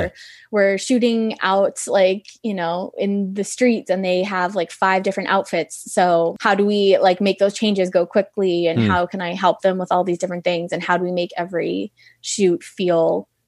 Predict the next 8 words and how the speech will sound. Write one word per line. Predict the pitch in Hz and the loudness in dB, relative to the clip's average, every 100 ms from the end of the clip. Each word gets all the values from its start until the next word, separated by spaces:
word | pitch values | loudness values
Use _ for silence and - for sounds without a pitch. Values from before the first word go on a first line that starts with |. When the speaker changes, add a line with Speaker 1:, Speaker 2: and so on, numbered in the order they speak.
| _ - | _ -2
Speaker 1:
unique, | 196 185 180 - | -2 0 -6 -2
but | 202 - | 0 4
also | 175 170 180 170 | 2 2 0 0
true | 170 - 185 165 | -2 -6 -4 -2
to | 170 | -4
their | 180 160 160 | -2 -2 -2
brand? | - - - 247 - | -4 -8 -8 -8 -2
Speaker 2:
Right. | 87 87 | -2 -2